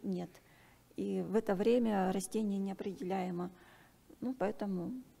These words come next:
махнуть рукой на это. А теперь, э, хочу рассказать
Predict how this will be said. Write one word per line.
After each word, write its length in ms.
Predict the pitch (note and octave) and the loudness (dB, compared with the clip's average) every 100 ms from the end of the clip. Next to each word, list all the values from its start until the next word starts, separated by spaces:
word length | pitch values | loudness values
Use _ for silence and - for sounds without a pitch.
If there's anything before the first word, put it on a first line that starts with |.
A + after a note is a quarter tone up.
| - | -6
махнуть 380 | F#3+ F#3 A#3+ F#3 | -4 -2 -2 -2
рукой 280 | F3+ G3 | -2 0
на 160 | G3 G3+ | 0 0
это. 240 | F#3+ F#3 G3+ - - - - - - - - - - - - - - - - - - - - - - - - - | 0 -4 -4 -12 -20 -20 -20 -20 -20 -20 -20 -20 -20 -20 -20 -20 -20 -20 -20 -20 -20 -20 -20 -20 -20 -20 -20 -6
А 100 | G3 | -4
теперь, 260 | - C4+ - - | 0 -2 -2 -4
э, 380 | G#3 G3+ G3+ G3+ | -2 -2 -4 -6
хочу 180 | - B3 | -4 -2
рассказать 400 | A3+ A#3+ A#3 | 0 0 0